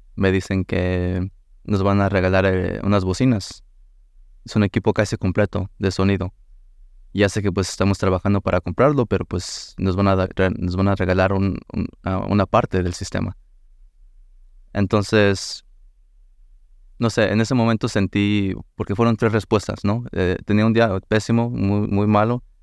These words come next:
y en ese mismo, en ese mismo día tuve tres respuestas a, a lo que yo estaba sintiendo, ¿no? Sentimientos, sent-, sentimientos encontrados,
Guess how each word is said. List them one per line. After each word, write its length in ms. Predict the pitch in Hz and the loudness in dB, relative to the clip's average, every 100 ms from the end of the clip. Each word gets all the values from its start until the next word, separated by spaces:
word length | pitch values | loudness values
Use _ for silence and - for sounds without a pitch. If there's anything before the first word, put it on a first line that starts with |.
| - - - - - - - - | -20 -20 -20 -20 -20 -20 -8 0
y 80 | |
en 80 | 104 | 2
ese 180 | 107 117 | 2 2
mismo, 280 | 113 113 101 | 2 2 0
en 200 | 95 104 | 2 0
ese 160 | 110 | 2
mismo 240 | 127 127 117 | 2 2 2
día 340 | 110 123 143 - - | 2 0 -4 -10 -2
tuve 220 | 113 113 | 0 2
tres 180 | 110 107 | 2 0
respuestas 720 | 107 - 113 - 139 - - _ - - - - - - - | 0 -2 -2 -2 -6 -8 -20 _ -20 -20 -20 -20 -20 -20 -6
a, 480 | 101 101 98 95 92 | 0 2 2 0 -2
a 80 | - | 0
lo 140 | 98 95 | 0 2
que 80 | |
yo 40 | 104 | 0
estaba 280 | - 107 104 | 2 0 0
sintiendo, 400 | 98 90 98 90 | 0 0 0 0
¿no? 100 | 101 | 0
Sentimientos, 420 | 104 98 - - | 0 0 -4 -4
sent-, 280 | 98 - 87 | -4 -4 -8
sentimientos 500 | 101 101 104 120 110 | -4 0 0 0 -4
encontrados, 560 | 98 92 110 139 - | -2 0 0 0 -6